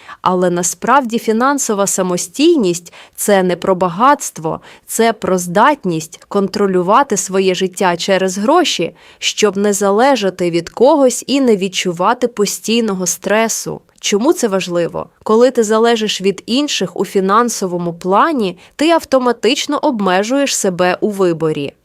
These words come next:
Твої рішення починають диктувати обставини або люди навколо.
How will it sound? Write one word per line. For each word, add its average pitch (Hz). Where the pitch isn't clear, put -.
Твої 202
рішення 233
починають 220
диктувати 190
обставини 220
або 175
люди 233
навколо. 208